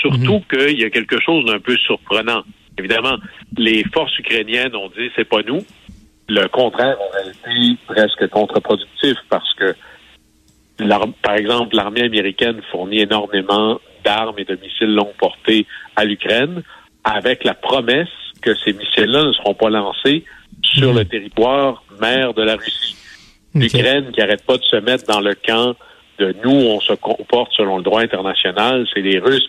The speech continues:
Speaker 1: qui font des crimes de guerre. Mais là,
Speaker 2: Mhm.
Speaker 1: s'en prendre à un civil directement, ferait un peu tomber tout l'argumentaire ukrainien. Alors, ça n'est jamais impossible, mais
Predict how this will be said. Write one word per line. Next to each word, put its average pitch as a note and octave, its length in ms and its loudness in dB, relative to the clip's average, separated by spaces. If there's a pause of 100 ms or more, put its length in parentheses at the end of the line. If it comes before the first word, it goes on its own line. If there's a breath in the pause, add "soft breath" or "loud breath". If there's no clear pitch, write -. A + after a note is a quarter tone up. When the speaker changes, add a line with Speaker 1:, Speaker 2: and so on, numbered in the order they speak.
Speaker 1:
qui - 140 -12
font G#2+ 120 0
des F#2 120 -2
crimes - 260 -2
de F2+ 80 2
guerre. G#2 440 0 (460 loud breath)
Mais - 60 0
là, A#2+ 100 6
Speaker 2:
Mhm. A2+ 80 2
Speaker 1:
s'en A2 200 2
prendre A#2+ 360 2
à G#2 60 0
un F#2+ 100 -6 (160)
civil B2 480 0 (920 loud breath)
directement, B2 760 0 (600 loud breath)
ferait A#2 180 0
un G#2+ 60 -2
peu C3 180 0
tomber C3+ 480 0
tout A#2+ 120 -10
l'argumentaire G#2 720 0
ukrainien. F#2+ 480 -4 (840)
Alors, - 260 -4
ça E2+ 120 -6
n'est G2 160 2
jamais B2+ 300 2
impossible, G#2 640 -2 (480 loud breath)
mais G2 120 0